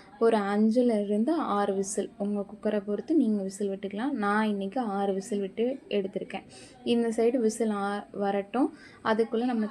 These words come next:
தாளிப்பு போட்டுடலாம். ஒரு கடாயில எண்ணெய், கொஞ்சமா எண்ணெய் சேர்த்துட்டு, கடுகு உளுந்து பருப்பு, ஒரு டீஸ்பூன் கடுகு உளுந்து சேர்த்துட்டு, கடுகு நல்லா பொரிஞ்சதுக்கப்புறம் நம்ம ஃபைனாக சாப் பண்ணி வச்சிருக்க பல்லாரி அதையும்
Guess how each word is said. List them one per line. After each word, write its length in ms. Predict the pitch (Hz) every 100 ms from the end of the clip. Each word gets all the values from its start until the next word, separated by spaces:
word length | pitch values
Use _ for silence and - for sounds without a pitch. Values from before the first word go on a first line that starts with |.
| 202
தாளிப்பு 400 | 196 208 208 202 190
போட்டுடலாம். 460 | 180 - 214 320 233
ஒரு 100 | 220
கடாயில 420 | 202 196 196 220 202
எண்ணெய், 260 | 190 202 208 214
கொஞ்சமா 300 | 202 202 208 190
எண்ணெய் 200 | 196 196
சேர்த்துட்டு, 360 | 190 190 - 294 - - - - -
கடுகு 300 | 226 226 226
உளுந்து 200 | 220 208 190
பருப்பு, 300 | 190 - 196 -
ஒரு 120 | 202 196
டீஸ்பூன் 360 | 208 - 220 220
கடுகு 300 | 196 185 196 196
உளுந்து 220 | 190 190 190
சேர்த்துட்டு, 360 | 185 180 247 262
கடுகு 360 | - 196 208 226 202
நல்லா 240 | 190 208 226
பொரிஞ்சதுக்கப்புறம் 840 | 190 190 196 196 190 180 - 214 311 - - -
நம்ம 140 | 208 208
ஃபைனாக 420 | - 208 220 226 220
சாப் 220 | 202 196 196
பண்ணி 160 | 196 190
வச்சிருக்க 460 | 185 185 180 233 320 277
பல்லாரி 460 | 196 185 180 180 185 - - - - - - - 247
அதையும் 380 | 226 208 208 247